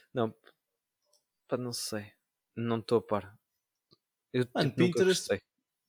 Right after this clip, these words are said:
Speaker 2: Pinterest para mim é uma cena tipo bué downrated.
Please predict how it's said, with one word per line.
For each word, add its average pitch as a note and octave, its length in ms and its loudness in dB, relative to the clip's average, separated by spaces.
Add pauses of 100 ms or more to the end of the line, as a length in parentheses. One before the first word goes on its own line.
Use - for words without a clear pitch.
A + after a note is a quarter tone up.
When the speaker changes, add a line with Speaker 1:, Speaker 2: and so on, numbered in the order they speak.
Speaker 2:
Pinterest A#3 540 -2
para F3+ 140 2
mim B2+ 320 2
é D#3 60 0
uma F3+ 180 0
cena G3 300 0
tipo G3 640 -2 (680)
bué C3 600 4
downrated. C#3+ 800 6